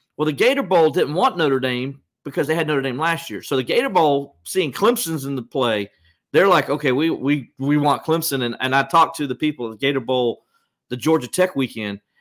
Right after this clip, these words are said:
and, um, the, the lady that was representing the Gator Bowl, I asked her about it, and I said,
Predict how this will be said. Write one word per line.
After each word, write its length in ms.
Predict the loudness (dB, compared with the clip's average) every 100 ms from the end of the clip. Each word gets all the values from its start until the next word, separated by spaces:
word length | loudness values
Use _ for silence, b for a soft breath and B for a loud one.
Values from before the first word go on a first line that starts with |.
| _ _
and, 520 | -2 0 0 0 0
um, 420 | -2 -2 -2 -4 -4
the, 140 | -4 -4 -2
the 120 | 2
lady 280 | 4 4 4
that 140 | 2
was 100 | 0
representing 400 | 0 0 0 0
the 40 | 0
Gator 240 | 0 0
Bowl, 200 | 0 0
I 140 | 2 2
asked 300 | 2 0 0
her 100 | -2
about 280 | 0 -2 -2
it, 100 | -4
and 80 |
I 40 | -6
said, 300 | -4 -4